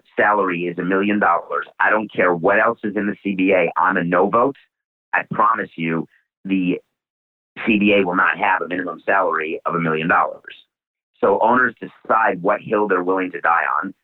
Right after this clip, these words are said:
They choose what issues mean the most. But truthfully, if you're a good owner or a president, you look at the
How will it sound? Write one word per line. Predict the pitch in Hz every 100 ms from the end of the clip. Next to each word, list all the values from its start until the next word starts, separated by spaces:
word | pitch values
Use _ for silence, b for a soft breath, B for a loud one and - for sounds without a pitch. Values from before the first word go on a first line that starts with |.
| _
They | 92 90 - -
choose | 127 120 92 95 - B B
what | - 107 110
issues | 107 107 - 101 98
mean | 80 95 117
the | 104
most. | 80 101 - _ _ _ _
But | - 101 - _
truthfully, | 143 170 - 101 90 85 - b _
if | 101 98
you're | 104 92
a |
good | 82 151
owner | 135 95 85 85 82
or | 85 87
a | 85
president, | 87 80 82 85 82 - _ _ -
you | 113
look | 113 131
at | 135
the | 107